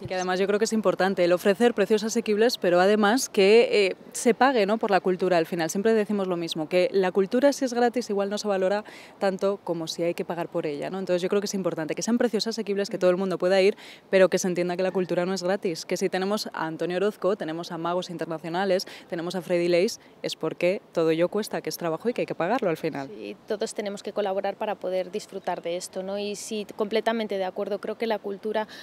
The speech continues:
Speaker 2: hay que pagar, aunque sea muy poquito, y de esa manera todos podremos traer, eh, a grandes artistas de calidad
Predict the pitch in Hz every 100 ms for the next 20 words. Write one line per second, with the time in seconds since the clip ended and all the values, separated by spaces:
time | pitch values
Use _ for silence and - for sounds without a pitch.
0 | - - 208 180 196 185 196 220 214 214
1 | - 214 202 196 - - - 220 214 226
2 | - 202 - 247 - - - - 208 196
3 | 196 196 - 220 202 208 226 - 233 240
4 | - 214 202 208 - 208 202 208 202 196
5 | 190 190 185 185 190 190 - 190 202 202
6 | 214 220 226 - 214 208 208 214 240